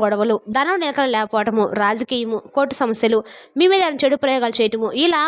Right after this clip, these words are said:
ప్రతి ఒక్కరికి కూడా ఏదో సమస్య ఉంటూనే ఉంటుంది. అయితే ఎక్కడెక్కడికో వెళ్ళి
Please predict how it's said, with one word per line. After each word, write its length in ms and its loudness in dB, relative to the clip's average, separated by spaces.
ప్రతి 280 0
ఒక్కరికి 280 0
కూడా 140 2
ఏదో 180 2
సమస్య 340 -2
ఉంటూనే 280 0
ఉంటుంది. 340 2
అయితే 240 0
ఎక్కడెక్కడికో 580 0
వెళ్ళి 160 0